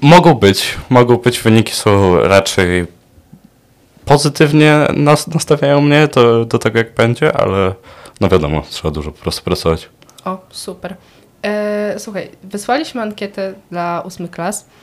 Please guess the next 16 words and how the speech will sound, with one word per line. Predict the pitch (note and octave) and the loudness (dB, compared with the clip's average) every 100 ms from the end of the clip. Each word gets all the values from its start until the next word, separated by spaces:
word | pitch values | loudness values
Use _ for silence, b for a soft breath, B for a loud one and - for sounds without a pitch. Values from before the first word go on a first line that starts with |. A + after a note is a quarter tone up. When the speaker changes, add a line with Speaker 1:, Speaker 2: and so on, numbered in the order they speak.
| b b b G3 | b b b -12
Speaker 2:
żeby, | A3+ A#3 A#3+ A3+ - A#3+ | -10 -6 -6 -6 -12 -12
wiadomo, | B3 G3 F#3 - | -4 -4 -4 -10
z-, | G3+ | -10
e, | F#3+ G3 | -10 -8
napisali | G3 G3 - A3+ | -8 -10 -12 -12
sobie | G#3+ F#3+ | -14 -16
pytania, | F3+ C#4+ D#4 D#4 D#4 b b b b _ - | -12 -6 -4 -2 -4 b b b b _ -8
e, | A3 A3 A3 G#3+ - - _ _ _ _ _ _ - | -4 -2 0 -2 -4 -20 _ _ _ _ _ _ -8
do | B3 | -6
waszych | B3 B3 | -6 -10
profili, | B3+ A#3+ F#3 F3 F3 | -12 -12 -12 -12 -12
co | A3+ | -10
by | A#3 | -10
chcieli | A#3 G#3+ | -10 -10
usłyszeć. | G#3 G3+ F3+ - - b b b b _ | -10 -12 -16 -18 -20 b b b b _
I | A#3 G#3+ G#3+ G#3+ G#3+ G#3+ | -8 -6 -4 -6 -6 -8